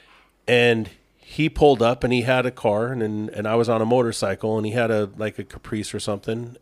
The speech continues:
and I took my gloves and set 'em on the hood of his car, and he reached over and punched me in my mouth. He goes, "Man, don't you fucking disrespect my car like that. You don't let nobody disrespect your shit.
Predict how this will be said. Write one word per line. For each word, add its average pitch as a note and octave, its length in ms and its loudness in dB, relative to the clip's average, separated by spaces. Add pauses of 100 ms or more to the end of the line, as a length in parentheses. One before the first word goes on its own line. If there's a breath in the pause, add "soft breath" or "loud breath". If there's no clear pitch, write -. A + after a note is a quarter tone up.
and F#2+ 180 -8
I F#2+ 80 -6
took C3+ 380 -10
my A#2 100 -2
gloves A2 320 -4
and F#2 100 -10
set A2 220 -6
'em A2 100 -6
on G#2+ 120 -6
the G2+ 80 -8
hood G#2+ 140 -4
of G#2 80 -6
his G2+ 140 -10
car, G#2 220 -8
and F#2 140 -12
he A2+ 100 -8
reached A#2 260 -8
over G#2+ 200 -4
and F2+ 120 -12
punched - 320 -10
me G#2+ 60 -10
in G2+ 80 -8
my G2 140 -10
mouth. G#2 320 -10 (1400 soft breath)
He A2+ 60 -8
goes, A#2 100 -6
"Man, C#3+ 220 -2
don't E3+ 180 -2
you C#3+ 60 -8
fucking - 340 -6
disrespect G2+ 540 -8
my F#2 120 -8
car F#2+ 220 -10
like F#2+ 240 -10
that. A2 160 -6
You A#2 100 -6
don't C#3 160 0
let B2+ 160 0
nobody B2 540 4
disrespect F#2 720 -8
your E2+ 80 -12
shit. D#2 340 -8